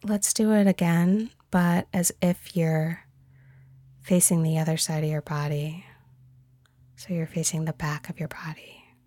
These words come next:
or the front. Depends how you did it before.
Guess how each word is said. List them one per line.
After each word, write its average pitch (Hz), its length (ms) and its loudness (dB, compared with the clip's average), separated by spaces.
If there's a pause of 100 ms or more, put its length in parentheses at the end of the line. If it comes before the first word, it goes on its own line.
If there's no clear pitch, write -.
or 170 80 -2
the 160 240 -6 (400)
front. 175 380 -6 (300)
Depends 180 320 -4
how 185 80 -2
you 180 100 -2
did - 180 -2
it 226 120 -8
before. 190 480 -6